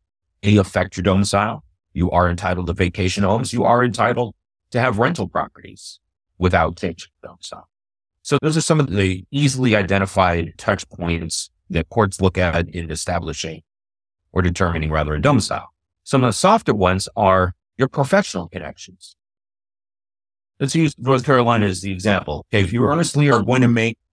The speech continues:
North Carolina your domicile, maybe your doctor, your dentist, your financial planner, your attorney, your accountant, mechanic, maybe they're all from that same county or thereabouts in North Carolina.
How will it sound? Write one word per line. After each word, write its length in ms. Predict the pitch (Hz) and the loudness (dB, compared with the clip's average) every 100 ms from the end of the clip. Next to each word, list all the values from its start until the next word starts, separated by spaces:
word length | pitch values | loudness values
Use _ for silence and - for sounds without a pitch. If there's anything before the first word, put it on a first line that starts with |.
| _ _ | _ _
North 200 | 110 120 | 0 2
Carolina 480 | - 123 110 104 104 | 2 0 2 2 2
your 160 | 98 92 | 0 -2
domicile, 720 | 120 175 180 - 73 76 98 | 0 2 0 0 -2 -4 -2
maybe 240 | 120 143 165 | 0 0 0
your 140 | 160 | -2
doctor, 520 | 95 95 104 - 113 | 2 2 2 -2 -4
your 160 | 107 76 | -4 -8
dentist, 680 | - 82 87 95 98 - - | -4 -4 0 2 2 0 -8
your 80 | - | -6
financial 480 | 80 82 85 87 - | -2 -2 -2 -4 -8
planner, 540 | 90 85 87 101 101 95 | -4 -2 0 0 -2 -6
your 200 | 90 71 | -10 -12
attorney, 520 | - 95 90 95 104 - _ _ _ _ _ _ _ | -6 -2 0 2 0 -4 _ _ _ _ _ _ _
your 140 | - 85 | -2 0
accountant, 540 | 87 95 95 98 110 - _ _ | 0 -2 -2 -2 -8 -12 _ _
mechanic, 520 | - - 92 87 98 - | -18 -10 -6 -4 -4 0
maybe 220 | 120 165 | 0 2
they're 260 | 196 156 117 | 2 4 4
all 160 | 120 | 4
from 300 | 110 - 117 | 2 2 2
that 200 | 107 98 | 2 0
same 260 | - 104 98 | 0 -2 -2
county 520 | - 104 101 98 98 - _ _ | -2 -4 -2 -4 -6 -10 _ _
or 140 | - 95 | -2 0
thereabouts 760 | 92 87 80 87 87 85 - - | 2 2 2 2 0 -2 -8 -6
in 100 | 87 | -2
North 220 | 82 76 | -2 -4
Carolina. 600 | - 76 76 104 95 - | -4 -2 2 2 0 -4